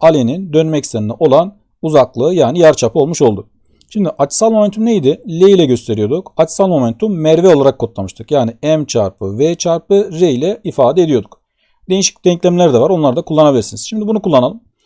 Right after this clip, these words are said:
Şimdi çizgisel hızla açısal hız arasında nasıl bir ilişki vardı? Çizgisel hız eşittir açısal hız çarpı yarıçap. Yani V eşittir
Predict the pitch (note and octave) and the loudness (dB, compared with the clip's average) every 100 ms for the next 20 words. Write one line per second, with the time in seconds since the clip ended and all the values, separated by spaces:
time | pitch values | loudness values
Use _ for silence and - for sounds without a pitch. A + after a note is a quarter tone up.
0 | _ _ _ - F#3+ F#3 F3+ F3+ F3 A#3+ | _ _ _ -8 -8 -4 -6 -4 -2 -2
1 | G#3+ D3+ - - A3 G#3 F3+ D#3 - C#3+ | 0 0 -2 -2 0 2 2 2 0 -2
2 | G#3 G#3 D3 A#2+ - A2+ G#2 G2+ D3 A#3+ | -4 -2 -4 -2 -4 -2 -2 -2 -4 -6
3 | _ _ - D#3 D#3+ E3+ - F#3+ B2+ B2+ | _ _ -8 -6 -4 -4 -2 0 0 -4
4 | - F#3 - G3 G3 _ _ - D3 - | -6 -6 0 0 -2 _ _ -4 -4 -2
5 | - E3+ A2 G#2 - E3+ D3+ - F#3 G#3 | 0 0 -2 -8 -2 2 2 0 -4 -4
6 | - D#3+ C#3+ - F2 - E3+ C#3+ A2 C#3+ | 2 4 4 -2 -10 -4 0 0 -2 -2
7 | E3 B2+ A2 - F3 | -2 -4 -8 -6 -6